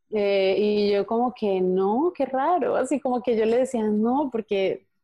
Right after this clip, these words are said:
prefiero como que seguir teniendo este, este seudónimo de Juana y ya ver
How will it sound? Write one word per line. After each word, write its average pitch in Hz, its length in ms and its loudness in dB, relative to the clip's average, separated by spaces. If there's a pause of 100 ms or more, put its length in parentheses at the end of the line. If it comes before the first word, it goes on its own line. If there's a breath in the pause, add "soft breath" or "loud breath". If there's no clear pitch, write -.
prefiero 214 400 0
como 254 180 0
que - 220 -6
seguir 196 460 -2
teniendo 214 320 0
este, 208 460 0
este 202 240 -4
seudónimo 202 480 0
de 185 120 0
Juana 196 540 0
y 180 160 0
ya 170 160 0
ver 180 320 0